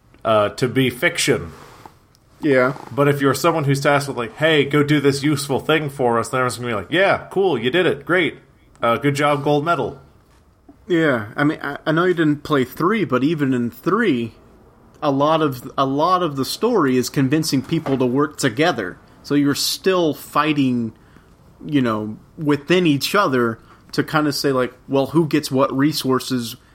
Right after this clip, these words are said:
Speaker 2: Everybody's under attack. How do we come together and stop this?" But if everyone's on the same page, it's just like, it, it's the classic, you know,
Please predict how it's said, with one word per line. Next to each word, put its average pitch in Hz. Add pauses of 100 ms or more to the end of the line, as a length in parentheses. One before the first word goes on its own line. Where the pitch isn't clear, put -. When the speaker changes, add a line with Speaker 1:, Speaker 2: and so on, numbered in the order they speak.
(340)
Speaker 2:
Everybody's 147
under 113
attack. 160
How 135
do 139
we 131
come 139
together 120
and 117
stop 175
this?" 113 (840)
But 147
if 151
everyone's 180
on 160
the 139
same 151
page, 160
it's 110
just -
like, 131 (240)
it, 151
it's 147
the 135
classic, 151 (540)
you 160
know, 117